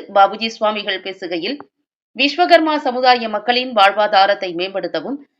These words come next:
அரசியல் அதிகாரத்தை பெற வேண்டியும், தமிழகத்தில் இருக்கும் அனைத்து விஸ்வகர்மா சமூக மக்களும் இந்த விழாவில் தவறாமல் கலந்து கொள்ள வேண்டும். நம்முடைய ஒற்றுமையும் பலத்தையும் நிரூபித்தால்தான் அரசியல் கட்சிகள் நம்மை திரும்பி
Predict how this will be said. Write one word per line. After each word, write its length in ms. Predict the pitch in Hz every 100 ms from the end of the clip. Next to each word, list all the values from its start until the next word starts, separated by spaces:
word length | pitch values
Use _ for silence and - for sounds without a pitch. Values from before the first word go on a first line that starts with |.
| - 208
அரசியல் 440 | 269 320 320 294
அதிகாரத்தை 540 | 277 240 277 262 240 214
பெற 140 | 190 196 220
வேண்டியும், 420 | 175 175 196 - _ _ _
தமிழகத்தில் 560 | 220 240 320 330 311 254
இருக்கும் 340 | 233 226 240 240 -
அனைத்து 300 | 202 247 285 247
விஸ்வகர்மா 480 | 190 240 233 226 226 220
சமூக 280 | 190 208 214
மக்களும் 380 | 180 175 170 277 - _ _ -
இந்த 200 | 254 285 220
விழாவில் 440 | 208 262 226 247 339 202
தவறாமல் 460 | 196 214 233 285 262
கலந்து 240 | 208 226
கொள்ள 140 | 196 170
வேண்டும். 260 | 156 165 175 _ _ _ _ _ _
நம்முடைய 440 | 190 220 240 240 233 185
ஒற்றுமையும் 460 | 185 220 202 277 254
பலத்தையும் 500 | 196 - 233 214 180
நிரூபித்தால்தான் 840 | 196 226 233 214 190 185 180 269 - _ _ -
அரசியல் 560 | 214 277 285 311 294
கட்சிகள் 360 | 285 285 247 247
நம்மை 180 | 220 196 180
திரும்பி 260 | 190 208 190